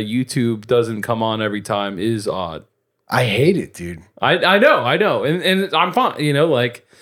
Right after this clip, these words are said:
Speaker 2: I mean, I don't
Speaker 1: I don't
Speaker 2: hate
Speaker 1: really
Speaker 2: it.
Speaker 1: understand.
Speaker 2: I go to parties where people put YouTube on at the party, and I'm not like,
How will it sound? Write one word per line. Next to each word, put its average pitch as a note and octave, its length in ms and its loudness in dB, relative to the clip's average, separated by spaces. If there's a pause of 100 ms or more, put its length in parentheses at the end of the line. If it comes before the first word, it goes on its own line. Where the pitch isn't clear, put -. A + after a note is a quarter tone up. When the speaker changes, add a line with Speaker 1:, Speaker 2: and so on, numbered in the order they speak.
(220)
Speaker 2:
I F#3 60 4
mean, A#3 160 6
I A3 80 4
don't G3 100 6
Speaker 1:
I A3 40 6
don't B3 160 6
Speaker 2:
hate C#3 80 6
Speaker 1:
really G#3+ 240 6
Speaker 2:
it. A#3+ 40 6
Speaker 1:
understand. F3+ 800 2 (100)
Speaker 2:
I A3 160 4
go G3+ 240 4
to A3+ 80 4
parties D#3+ 460 2
where C#3+ 100 2
people C3 320 -2
put C#3 220 0
YouTube A#2+ 360 0
on G2+ 220 0
at G#2 160 -4
the G2 80 -10
party, F2+ 480 -2
and - 180 -10
I'm A#2 220 2
not C3+ 160 2
like, A2+ 200 -2